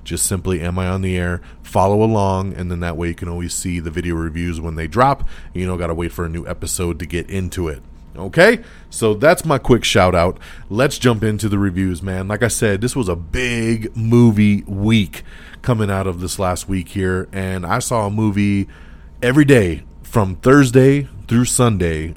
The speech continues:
<laughs> We were getting down on some movies. So let's start on Thursday. On Thursday, Paramount Plus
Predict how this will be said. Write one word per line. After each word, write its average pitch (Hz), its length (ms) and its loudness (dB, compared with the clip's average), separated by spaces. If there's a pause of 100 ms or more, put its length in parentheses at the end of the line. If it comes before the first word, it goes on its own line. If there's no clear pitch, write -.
(100)
<laughs> 120 140 0
We 147 140 6
were 139 140 6
getting 110 320 0
down 95 420 -4
on 92 280 -2
some 101 180 -4
movies. 85 480 -4 (400)
So - 240 0
let's 143 180 0
start 139 240 2
on 120 180 -2
Thursday. 90 440 0
On 87 160 -4
Thursday, 120 440 2
Paramount 127 680 -4
Plus 95 480 0